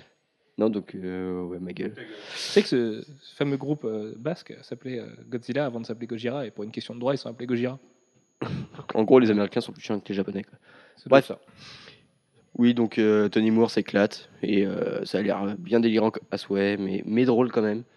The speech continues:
Speaker 1: Donc, euh, voilà, c'est, j'ai l'impression qu'on va relire du, du Deadpool bien.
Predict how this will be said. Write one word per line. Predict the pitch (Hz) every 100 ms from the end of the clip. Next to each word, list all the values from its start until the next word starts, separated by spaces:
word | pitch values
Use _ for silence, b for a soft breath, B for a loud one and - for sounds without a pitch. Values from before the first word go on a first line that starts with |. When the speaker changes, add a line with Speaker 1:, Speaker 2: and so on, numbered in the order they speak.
| b b b b -
Speaker 1:
Donc, | 101 98 104
euh, | 95 90 90 90 90 98
voilà, | 101 95 90 95
c'est, | - - 151 123 - -
j'ai | - 139
l'impression | 104 117 127 110
qu'on |
va | 101
relire | 95 101 117 117
du, | 107 101 98
du | 98
Deadpool | 104 107 - 104
bien. | 95 98